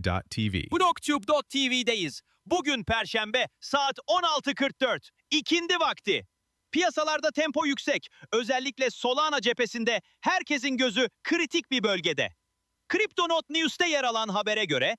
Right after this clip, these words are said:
Speaker 2: Solana yüz yirmi üç ile yüz yirmi dokuz dolar aralığında güçlü bir destek alanını test ediyor.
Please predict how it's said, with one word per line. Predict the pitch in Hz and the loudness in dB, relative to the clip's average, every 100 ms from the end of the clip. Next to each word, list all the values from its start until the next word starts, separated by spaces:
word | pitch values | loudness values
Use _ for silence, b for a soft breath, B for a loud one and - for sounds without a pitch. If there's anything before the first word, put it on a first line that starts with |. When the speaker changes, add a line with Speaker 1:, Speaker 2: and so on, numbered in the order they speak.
| _ | _
Speaker 2:
Solana | - 302 311 320 226 131 190 _ | -4 0 2 0 0 -2 -2 _
yüz | 160 311 339 233 | 0 2 0 -2
yirmi | 311 311 | -2 0
üç | 302 359 214 | 0 0 0
ile | 139 117 - _ | 0 0 -4 _
yüz | 165 339 277 | 0 0 0
yirmi | 214 302 320 | -2 0 0
dokuz | 320 370 285 | 0 0 0
dolar | 269 277 269 | 0 0 0
aralığında | 208 175 160 139 208 220 _ | 0 0 0 0 0 -2 _
güçlü | 165 302 - 392 | -2 -2 0 0
bir | 349 285 | 2 0
destek | 269 - 330 | -2 0 0
alanını | 277 262 247 247 | 2 0 0 0
test | 233 240 - | 0 -2 0
ediyor. | 175 131 120 87 | -2 0 0 -2